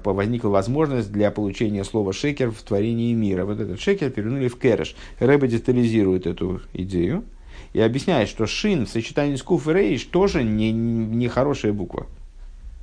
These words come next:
Тоже плохая буква, и может быть даже чем-то и хуже, чем «куф» и «рейш».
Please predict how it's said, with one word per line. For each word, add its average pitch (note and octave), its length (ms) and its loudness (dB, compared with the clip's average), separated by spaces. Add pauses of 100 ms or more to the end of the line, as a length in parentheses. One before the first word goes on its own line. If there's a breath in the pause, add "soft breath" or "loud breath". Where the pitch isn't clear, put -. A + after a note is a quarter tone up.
(240)
Тоже F3+ 240 6
плохая C3+ 400 2
буква, G#2 240 0
и G#2+ 60 2
может C#3+ 300 0
быть A2+ 200 0
даже B2 260 2
чем-то A#2 320 -4
и G#2+ 60 0
хуже, A2 320 -4
чем G2 180 -4
«куф» G2+ 220 -6
и G#2+ 60 0
«рейш». G2 300 -4